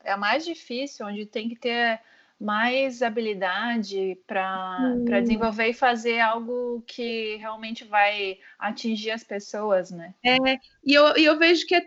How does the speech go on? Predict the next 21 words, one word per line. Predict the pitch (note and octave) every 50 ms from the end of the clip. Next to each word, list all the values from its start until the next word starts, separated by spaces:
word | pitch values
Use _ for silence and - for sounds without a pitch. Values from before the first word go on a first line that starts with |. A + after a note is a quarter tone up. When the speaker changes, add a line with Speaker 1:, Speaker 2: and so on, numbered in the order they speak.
| - _
Speaker 2:
que | - E4+
também | D#4 - F4 E4+ D#4+ D#4+ E4 E4 E4+
é | E4+
a | E4+ E4+
ma-, | E4+ - - C4 -
por | E4+ G4 -
ser | - - - E4+ D4+ D4
um | D#4 D#4
processo | D#4 E4 D4 C#4+ C#4+ - - B3+ B3 B3+ C4 -
simples | - - - B3 A#3+ C#4+ F#4 F#4 - - A#3+ A#3 B3 A#3
de | G#3 A3 A#3 A3+ G#3+ F#3+ D3+ - _
somente | - - B3+ C4+ C#4+ C4+ B3+ A#3+ B3 C4+ C4 C#4 C#4 - _ _ _ _ A3
enviar | A#3 C4 B3+ C4 A#3+ A#3 A#3+ B3+ B3+ -
a | A#3+ B3
música | A#3+ A#3 B3 A#3+ A#3+ A3 A#3+ A#3+ A#3
para | A3+ - A#3 A3+ A#3 A#3
um | A3+
site | A#3+ - - C4+ G#3+ G3+ G3 G3 F3+ F#3 - - G#3
e | F#3
esse | F#3 A3+ - B3+ C4
site | B3 - A#3 F#3+ F#3 F3+ G#3 F#3 A3 G#3 G#3